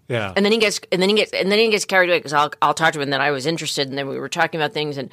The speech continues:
Speaker 2: "Why doesn't that person like that person?" I was like, "You've gotta go. I have to re-, I have to, like, read my emails and do the New York Times before I get on my day."
Speaker 1: <laughs> What's he gonna do with himself?
Speaker 2: I don't know.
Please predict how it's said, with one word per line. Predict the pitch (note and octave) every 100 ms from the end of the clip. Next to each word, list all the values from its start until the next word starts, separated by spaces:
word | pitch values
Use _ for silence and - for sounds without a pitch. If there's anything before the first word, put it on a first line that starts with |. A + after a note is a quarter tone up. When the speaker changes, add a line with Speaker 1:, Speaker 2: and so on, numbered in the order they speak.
| - - C4
Speaker 2:
"Why | D#4+ C#5 D5+ C5+
doesn't | B4+ A4 F4+
that | A3+ -
person | - A3+ A3 G3
like | F3+ E3+
that | D#3+ E3
person?" | F3 D3 C#3+
I | C#3
was | C3
like, | D#3+ G#3+
"You've | D4+ -
gotta | F4 C#4+
go. | D#3 A#3+ B3+ G#3+ F#3 -
I | B3+
have | D#4 D#4+
to | D#4+
re-, | B3+ C4+
I | -
have | C4+
to, | D4
like, | D4 B3+
read | B3 A#3+
my | A#3
emails | - C#4+ C4+ A#3
and | G#3+
do | G#3 - G3+
the | G3
New | G3 G#3+
York | G#3
Times | B3 C4 G#3+
before | F3+ - G3+
I | F#3+
get | F#3+ G3+
on |
my | G3+ G3+
day." | B3+ B3+ - C#3+ -
Speaker 1:
<laughs> | - _ -
What's | D3
he | G#3
gonna | F#3 D3+
do | E3 B3+
with | A3
himself? | B2 - A2+ F#2 - -
Speaker 2:
I | G#3 G#3+
don't | G#3+ G3+ -
know. | F#3+ G#3 G#3 G#3 G3+ F#3 D#3 B2